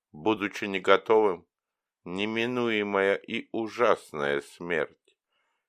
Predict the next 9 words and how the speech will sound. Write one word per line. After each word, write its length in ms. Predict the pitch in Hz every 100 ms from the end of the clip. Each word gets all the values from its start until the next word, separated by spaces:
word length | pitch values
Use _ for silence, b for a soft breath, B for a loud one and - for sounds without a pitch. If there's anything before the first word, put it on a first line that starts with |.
| _
На 160 | - 85
него 340 | 90 95 104
нет 340 | 104 113 101 -
никакой 680 | 78 76 85 78 - 85 -
управы 720 | 73 - 85 87 82 60 58 _ _ _ _ _ _ _
в 200 | 71 76
имеющейся 880 | 78 82 85 80 76 - 76 - 76
системе 720 | - 73 - - 80 71 69
координат. 800 | 65 71 65 62 64 62 62 55